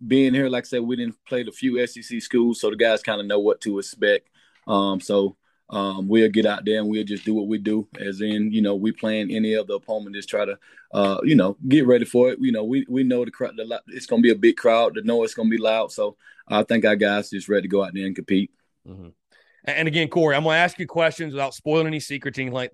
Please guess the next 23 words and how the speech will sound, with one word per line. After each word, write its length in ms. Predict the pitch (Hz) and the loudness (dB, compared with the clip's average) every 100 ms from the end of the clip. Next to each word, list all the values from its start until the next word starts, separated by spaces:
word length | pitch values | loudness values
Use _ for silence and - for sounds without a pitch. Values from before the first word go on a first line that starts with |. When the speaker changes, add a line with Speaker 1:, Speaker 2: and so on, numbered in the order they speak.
| 123 | -8
Speaker 2:
anything 320 | 143 151 143 | -4 -2 -2
like 200 | 131 117 | -2 -2
that. 160 | 127 123 | 0 0
Obviously, 400 | 143 151 139 143 | 0 -2 -6 -8
we 160 | 131 | -6
know 180 | 131 139 | -2 0
with 140 | 147 123 | 0 -2
the 80 | |
offense 500 | 120 123 123 123 117 | -2 -2 -4 -8 -10
for 100 | - | -10
Georgia 320 | 113 117 117 104 | -10 -8 -8 -8
State, 360 | - 113 104 | -6 -6 -6
Terrence 340 | - 135 131 - | -4 -4 -4 -8
Gregg, 320 | 127 123 120 | -4 -4 -4
Jamias 500 | 117 127 143 135 - | -6 -2 -2 -2 -6
Williams, 440 | 120 120 123 113 | -6 -6 -6 -10
which 100 | 104 | -12
I 80 | 101 | -12
think 180 | 101 107 | -10 -10
is 100 | 101 | -10
an 40 | |
incredible 460 | 98 95 113 107 107 | -14 -8 -8 -8 -10
storyline, 600 | - 107 110 107 107 104 | -12 -10 -10 -8 -10 -10